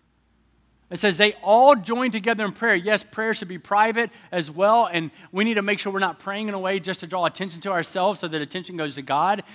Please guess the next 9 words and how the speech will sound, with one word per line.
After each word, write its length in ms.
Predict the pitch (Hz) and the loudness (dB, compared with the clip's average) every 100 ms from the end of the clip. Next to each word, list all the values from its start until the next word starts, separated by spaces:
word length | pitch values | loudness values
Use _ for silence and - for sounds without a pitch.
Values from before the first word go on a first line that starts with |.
| - | -10
Uh, 160 | 165 143 | -2 -2
Jesus 300 | 139 185 170 | -2 -10 -10
Christ 300 | - 180 180 | -4 -2 -2
himself 400 | 175 - 185 175 | -6 -4 -4 -4
refers 400 | 160 - 175 160 | -12 -10 -10 -8
to 80 | 165 | -6
that 220 | 170 160 | -6 -4
also 500 | 151 165 - 202 214 - - _ _ - | 0 0 0 0 0 -6 -20 _ _ -6
in 320 | 175 165 170 | -2 0 -2